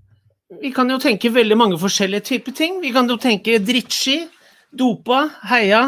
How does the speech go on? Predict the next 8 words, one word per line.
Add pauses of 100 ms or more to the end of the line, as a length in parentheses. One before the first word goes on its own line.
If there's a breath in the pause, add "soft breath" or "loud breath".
kjøttbullar, (540 soft breath)
hus, (260)
bil. (1400)
Utrolig
mye
vi
kan
tenke.